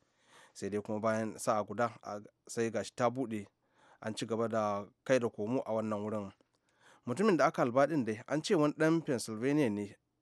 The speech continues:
mai kimanin shekaru talatin da haihuwa, kuma yanzu haka yana wani asibiti na kuɗi cikin mawuyacin hali ana masa jinya. Jami'an suka ce mutumin bai samu damar gitta inda suke ba balle ma har ya kai ga shiga gidan, balle ya yi ma wani illa.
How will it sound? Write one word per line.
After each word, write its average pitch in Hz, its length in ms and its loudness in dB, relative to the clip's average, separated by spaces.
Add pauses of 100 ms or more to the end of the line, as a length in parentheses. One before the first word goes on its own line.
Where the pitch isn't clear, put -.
(720)
mai 110 500 -2
kimanin 135 400 4
shekaru 120 360 -2
talatin 113 460 0
da 107 80 -2
haihuwa, 107 460 0 (520)
kuma 113 200 0
yanzu 104 200 -2
haka 127 340 2
yana 113 240 -2
wani 113 160 0
asibiti 107 560 -6 (560)
na 107 120 -4
kuɗi 107 280 -8 (160)
cikin - 220 -6
mawuyacin 113 460 0
hali 117 300 0
ana 120 180 0
masa 107 240 -4
jinya. 104 380 -4 (680)
Jami'an 101 320 0
suka - 180 -8
ce 110 160 -6
mutumin 117 340 -2
bai 104 120 -4
samu 107 240 -4
damar 127 280 2
gitta 123 300 -4
inda 113 200 -4
suke - 180 -6
ba 117 60 -4 (120)
balle 110 160 -4
ma 113 140 0
har 139 180 0
ya 113 80 0
kai 120 160 -4
ga 110 120 -6
shiga 117 260 0
gidan, 120 260 0 (640)
balle 104 260 -2
ya 113 60 2
yi 113 100 0
ma 104 120 -2
wani 101 180 -6
illa. 107 380 -4